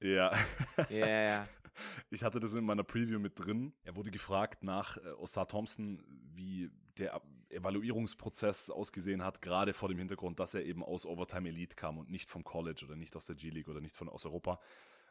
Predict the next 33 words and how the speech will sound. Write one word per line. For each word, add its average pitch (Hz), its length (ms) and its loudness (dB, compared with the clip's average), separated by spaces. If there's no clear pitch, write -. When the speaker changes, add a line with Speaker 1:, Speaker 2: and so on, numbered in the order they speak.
Speaker 1:
Äh, 82 100 -2
und 85 160 0
er 87 160 2
hat 95 140 0
dann 92 520 0
diese 90 580 0
Zweifel 101 540 4
oder 95 100 2
diese 87 220 0
Fragezeichen 95 640 0
ka-, 92 200 -4
quasi 92 280 0
beiseite 90 400 2
<laughs> - 0 -
gekehrt, - 460 -4
indem 92 240 -2
er 85 80 -4
gesagt 85 340 0
hat, 90 160 2
"When 95 180 0
you 95 60 2
see 110 180 0
something 95 500 0
s-, - 180 -10
elite, 95 480 0
when 90 80 -2
you 87 60 -2
see 98 180 -4
something 87 460 -8
special, 85 520 -2
you 82 140 -4
know 82 260 4
it. - 220 0